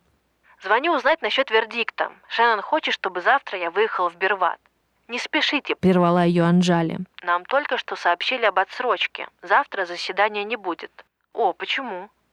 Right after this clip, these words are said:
Анжали горько усмехнулась. "Почему? Потому что это Индия. Судья не вынес постановления". "Но вы же приедете?" — спросила Анжали. "Или в редакции решили больше не писать об этом деле?" "А нельзя просто написать заметку по итогам слушания, узнав их по телефону?" —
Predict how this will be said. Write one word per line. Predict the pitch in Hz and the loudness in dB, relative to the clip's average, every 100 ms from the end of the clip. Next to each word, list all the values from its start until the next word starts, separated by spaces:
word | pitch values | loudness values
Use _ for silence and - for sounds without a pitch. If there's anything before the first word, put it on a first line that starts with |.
| _ | _
Анжали | - 196 262 262 | 0 4 4 4
горько | 208 226 - | 4 2 2
усмехнулась. | 208 - 208 - 202 180 170 - - - | 0 4 2 4 4 4 2 -2 -14 -14
"Почему? | - - 202 226 311 - _ _ _ | -4 -2 -2 -4 -6 -8 _ _ _
Потому | - 240 302 | 0 2 2
что | - 302 | 0 -2
это | 294 | 0
Индия. | 269 277 262 202 175 - - | -4 -4 -2 0 0 -4 -14
Судья | - 196 285 | -12 -2 0
не | 285 | 0
вынес | 196 214 240 | -2 -2 -2
постановления". | - 220 226 208 175 165 165 165 160 180 _ _ 196 | -8 -8 -2 -2 -2 -4 -10 -8 -12 -14 _ _ 0
"Но | 233 | 2
вы | 262 | 2
же | 247 | 0
приедете?" — | - 247 302 381 302 180 175 | -4 -4 -2 -2 -2 -4 -4
спросила | - - 180 - 185 175 | -4 -2 -2 2 4 4
Анжали. | 180 185 170 165 170 185 _ _ - | 4 4 4 2 0 -4 _ _ -8
"Или | 247 247 | -2 0
в | |
редакции | 240 233 269 - 233 | 2 2 0 -2 -6
решили | 220 - 233 | -4 -4 -2
больше | 214 220 220 220 | 2 2 0 -6
не | 214 | -6
писать | 226 240 202 | -2 0 0
об | 165 170 | -4 -6
этом | - 165 | -6 -8
деле?" | 170 165 165 - _ _ - | -6 -6 -6 -14 _ _ 0
"А | |
нельзя | 180 190 185 262 302 | 4 4 4 2 2
просто | - 247 254 - | 0 0 0 4
написать | 190 180 185 - 233 185 | 4 4 0 2 2 4
заметку | 175 185 311 - 180 | 4 6 4 2 0
по | 175 170 | 2 2
итогам | - 262 226 | 4 2 4
слушания, | 196 - 269 240 - 165 160 | 0 2 2 4 2 2 2
узнав | - 160 220 262 226 | 0 0 2 4 2
их | - | 0
по | 220 | -2
телефону?" — | - 226 247 - - 208 156 - | 0 2 2 -2 0 2 2 -4